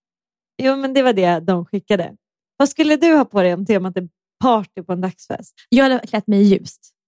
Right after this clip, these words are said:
Speaker 1: Ja.
Speaker 2: För V är ju supermörkt där inne.
Speaker 1: Ja.
Speaker 2: Och det är inte, du vill inte gå dit som en så här svart palettklänning som ska se lite så här fredags-, lördagsparty ut.
Speaker 1: Nej.
Speaker 2: För det blir fel när du kommer ut i dagsljuset sen och så är det inte så kul.
Speaker 1: Ja.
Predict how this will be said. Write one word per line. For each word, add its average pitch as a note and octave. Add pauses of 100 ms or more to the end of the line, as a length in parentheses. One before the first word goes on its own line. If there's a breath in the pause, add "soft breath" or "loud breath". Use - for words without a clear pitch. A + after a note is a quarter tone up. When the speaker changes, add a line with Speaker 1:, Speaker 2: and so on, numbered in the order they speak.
(460)
Speaker 1:
Ja. G3
Speaker 2:
För A#3+
V B3
är C4
ju G#3+
supermörkt -
där -
inne. E3+ (240)
Speaker 1:
Ja. G#3 (320)
Speaker 2:
Och A3+
det A3
är A#3
inte, A#3+
du A3+
vill B3
inte A#3+
gå B3+
dit B3
som F#3+
en G3
så E3+
här E3 (160)
svart -
palettklänning F3+
som E3
ska -
se F3
lite E3
så F3+
här E3 (360 soft breath)
fredags-, E3+
lördagsparty D#3+
ut. -
Speaker 1:
Nej. G#3
Speaker 2:
För -
det G#3
blir G#3
fel F3+
när E3+
du F3+
kommer F3
ut D#3+
i -
dagsljuset -
sen D#3
och E3+
så E3
är E3
det D#3
inte D#3+
så D#3+
kul. - (260)
Speaker 1:
Ja. G3